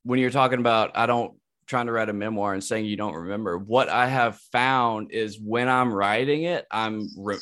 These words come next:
it's, it's, it's, it's kind of a interesting phenomenon. Like, I'm like, "Oh shit.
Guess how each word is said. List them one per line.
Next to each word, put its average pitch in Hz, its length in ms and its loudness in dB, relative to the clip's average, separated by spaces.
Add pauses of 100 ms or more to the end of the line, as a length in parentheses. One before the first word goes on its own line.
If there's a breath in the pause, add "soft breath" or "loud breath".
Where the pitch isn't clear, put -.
it's, 101 320 -6
it's, - 300 -6
it's, - 240 -8 (500)
it's - 180 -14
kind 165 340 0
of 117 180 0
a 98 260 -4
interesting 143 420 -2
phenomenon. 107 600 2
Like, 101 220 -4
I'm 110 100 -2
like, 98 240 -4
"Oh 165 100 -2
shit. - 320 -6